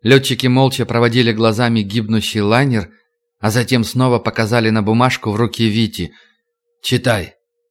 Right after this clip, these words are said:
Витька снова заглянул в боковое окно. Air Berlin уже скрылся из поля зрения. Читать не получалось. Перед глазами всё расплывалось, а буквы прыгали и делали всё, чтобы их невозможно было узнать.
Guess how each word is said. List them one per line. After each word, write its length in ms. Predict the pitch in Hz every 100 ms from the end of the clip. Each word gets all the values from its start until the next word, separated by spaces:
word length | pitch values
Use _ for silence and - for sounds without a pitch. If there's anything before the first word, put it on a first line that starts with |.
| _ _ _ _ _ -
Витька 300 | 139 139 151
снова 340 | - 165 160
заглянул 400 | 123 120 127 139
в 80 | 117
боковое 440 | 117 117 123 123 120
окно. 640 | 120 - 117 107 85 _ _ _ _ _ _ _ 131
Air 260 | 143 147
Berlin 540 | 131 127 123 143 151 -
уже 220 | 113 117
скрылся 480 | - 117 135 135 123
из 120 | -
поля 300 | - 120 117
зрения. 560 | 110 123 107 92 82 - _ _ _ -
Читать 480 | 143 123 127 117
не 80 | 135
получалось. 800 | 127 120 120 120 120 98 85 - - - - _ -
Перед 240 | 139 135
глазами 400 | 135 127 147 147
всё 180 | 127 139
расплывалось, 760 | 127 - 131 127 139 139 131 -
а 80 | 110
буквы 380 | 110 123 117 113
прыгали 600 | - 120 139 135 135 131 - -
и 60 | 120
делали 400 | 110 113 113 110
всё, 380 | - 135 139 139 -
чтобы 320 | - 123 117
их 300 | 117 127 -
невозможно 600 | 123 117 110 123 107 113
было 380 | 101 117 110 -
узнать. 540 | 113 104 107 98 -